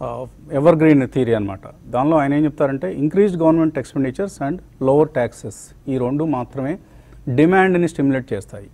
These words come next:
అంటే మనం ఇప్పుడు ప్రభుత్వం చాలా డబ్బు ఖర్చు పెట్టాలి, so ఇలాగేదో మీకు లోన్లు ఇస్తాం మీరు చావు మీరు చావండి అని వదిలేయకూడదు. So గవర్నమెంట్ వైపు నుంచి ఇన్ఫ్రాస్ట్రక్చర్ మీద కావచ్చు, ఇతరత్ర స్పెండింగ్ అనేది చాలా పెంచాలి. పెంచినప్పుడు ఆటోమేటికల్లీ ఎంప్లాయ్‌మెంట్ క్రియేషన్ జరుగుతుంది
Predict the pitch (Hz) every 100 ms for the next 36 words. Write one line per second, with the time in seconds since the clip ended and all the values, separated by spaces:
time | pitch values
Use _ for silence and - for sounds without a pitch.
0 | - 135 131 147 123 - - - - 123
1 | 120 110 113 127 139 156 170 151 - -
2 | - - 110 139 151 131 147 127 - 117
3 | 98 98 - _ - - - 113 104 104
4 | - 117 110 123 135 135 139 135 123 120
5 | 135 143 - 135 123 123 117 123 131 120
6 | 120 120 120 127 190 - - _ - 127
7 | 156 127 107 117 - - - 113 107 135
8 | 180 175 160 139 139 131 156 123 120 147
9 | 151 - 131 117 104 104 101 117 - -
10 | - - 135 180 180 - 139 - - -
11 | - - - 139 151 135 123 175 - 117
12 | 170 165 143 131 104 - - 139 151 180
13 | 165 196 196 156 - - - 120 127 190
14 | 180 190 185 143 160 165 156 151 135 127
15 | 127 117 110 110 110